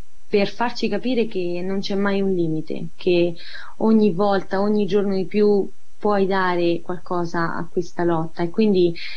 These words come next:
il nostro riconoscimento più grande è, è quello di appunto continuare con il movimento e continuare, continuare a raccontare le storie dei loro figli.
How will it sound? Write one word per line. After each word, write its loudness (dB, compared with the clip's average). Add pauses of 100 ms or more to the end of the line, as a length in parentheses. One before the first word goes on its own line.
il 4
nostro 2
riconoscimento 0
più 0
grande 2
è, 2 (840)
è 0
quello 2
di 0
appunto -2
continuare 0
con -2
il 0
movimento 4
e -4
continuare, 2 (180)
continuare 2
a -2 (260)
raccontare -2
le 4
storie -2
dei 4
loro 0
figli. 2